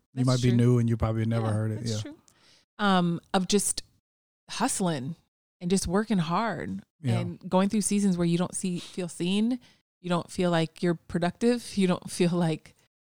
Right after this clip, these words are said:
Speaker 2: God sees you, even though we know that he does, but you don't feel like anybody sees you. You don't feel like your boss supports you. You don't, you don't feel like you have any help,
Speaker 1: Right.
Speaker 2: any support. And it's day in and day out. And it's like, I'm in this season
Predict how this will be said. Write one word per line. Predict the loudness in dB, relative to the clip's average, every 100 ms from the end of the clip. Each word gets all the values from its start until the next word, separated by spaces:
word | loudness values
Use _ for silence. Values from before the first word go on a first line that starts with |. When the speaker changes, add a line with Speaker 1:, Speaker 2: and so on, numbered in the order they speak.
| _ _
Speaker 2:
God | -4 -4
sees | -2 0 2 2
you, | 0 -2 -8 _ _ -6
even | 0 2
though | 2
we | 0
know | -4
that | -6 -8
he | -6
does, | 0 2 2 -2 -8
but | -10 -6
you | 0 0
don't | 0
feel | -4 0
like | 0 0
anybody | 2 2 0
sees | -2 -2 -2 -2
you. | -4
You | -4
don't | -6 -6
feel | -8
like | -6
your | -6
boss | -2 -2 -2
supports | -4 -2 -2 -2 -4
you. |
You | -4 -4
don't, | -6 -6
you | -6
don't | -2
feel | -2
like | 0
you | 0
have |
any | 0 -2
help, | 0 0 2 -2 -2 -8
Speaker 1:
Right. | -4 -4 -4
Speaker 2:
any | -6
support. | -4 -2 0 0 0 -2 -4
And | -2
it's | -2 -4
day | -2 0
in | 0 0
and | 0
day | -2 0
out. | -2 -2
And | -4
it's | -4
like, | -6 -6
I'm | -6 -6
in | -4
this | -4
season | -2 0 2 2 2 -2